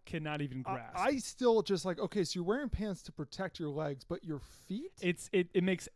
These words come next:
Speaker 1: absolutely no sense to me. Our dad, once, as soon as he saw somebody do that,
Speaker 2: Mm-hmm.
Speaker 1: he's done that to every,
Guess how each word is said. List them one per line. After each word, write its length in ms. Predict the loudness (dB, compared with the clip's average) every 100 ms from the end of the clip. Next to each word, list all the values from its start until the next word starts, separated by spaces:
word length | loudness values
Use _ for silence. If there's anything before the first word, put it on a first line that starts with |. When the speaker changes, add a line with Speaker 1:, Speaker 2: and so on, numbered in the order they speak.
| -2
Speaker 1:
absolutely 540 | 0 0 0 0 0
no 100 | -2
sense 320 | -2 -6 -8
to 60 | -6
me. 80 | 2
Our 120 | 4
dad, 580 | 4 2 2 0 -2 -8 _ -10 -4
once, 260 | -4 -2 -4
as 100 | -2
soon 140 | 0
as 80 | 0
he 120 | -2
saw 260 | -2 0 0
somebody 320 | 0 -4 -4
do 180 | 0 0
that, 280 | 2 0 -4 _ _ -4
Speaker 2:
Mm-hmm. 140 | 0
Speaker 1:
he's 220 | 0 2
done 200 | 2 0
that 260 | 0 -2 -4 _ _ _ -6
to 180 | -2
every, 560 | -2 -2 -4 -4 -6